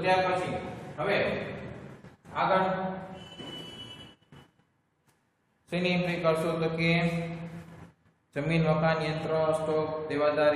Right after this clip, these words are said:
એની કોઈની એન્ટ્રી ન હોય. હવે જો હોય જાહેરાત ઝુંબેશ ખર્ચ, આપણે અગાઉ પણ વાત થયેલી પ્રવેશ વખતે કે જાહેરાત ઝુંબેશ ખર્ચ હોય તો ભાગીદારોના મૂડી ખાતામાં ઉધાર બાજુ એની એન્ટ્રી થાય, પાઘડીની અને જાહેરાત ઝુંબેશ ખર્ચની અને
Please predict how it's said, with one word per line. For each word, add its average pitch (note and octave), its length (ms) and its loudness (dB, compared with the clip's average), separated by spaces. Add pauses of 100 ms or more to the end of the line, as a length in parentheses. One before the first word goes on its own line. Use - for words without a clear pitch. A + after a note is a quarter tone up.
એની C#3+ 200 -2
કોઈની D3+ 280 0
એન્ટ્રી D3+ 260 -4
ન D3+ 40 0
હોય. D3+ 340 4
હવે C#3 220 2
જો F3 80 4
હોય E3+ 240 4
જાહેરાત D3 340 6
ઝુંબેશ D#3 400 4
ખર્ચ, D#3+ 240 8
આપણે C#3 200 4
અગાઉ E3 260 6
પણ E3 180 6
વાત D3+ 180 6
થયેલી D#3+ 340 4
પ્રવેશ D3 340 2
વખતે C3+ 260 0 (540)
કે D3 60 -8 (100)
જાહેરાત D#3 380 6
ઝુંબેશ F3 420 2
ખર્ચ C#3+ 280 2
હોય D#3+ 220 6
તો C#3+ 60 4 (100)
ભાગીદારોના E3+ 720 4 (120)
મૂડી E3+ 300 4
ખાતામાં D#3 720 6 (580)
ઉધાર G3+ 260 8 (100)
બાજુ F3 320 6
એની E3 220 4
એન્ટ્રી D#3 360 0
થાય, F3 260 8 (680)
પાઘડીની E3+ 640 6
અને C#3+ 200 0
જાહેરાત D3+ 380 6
ઝુંબેશ D3+ 340 0
ખર્ચની D#3+ 520 4
અને D3 180 4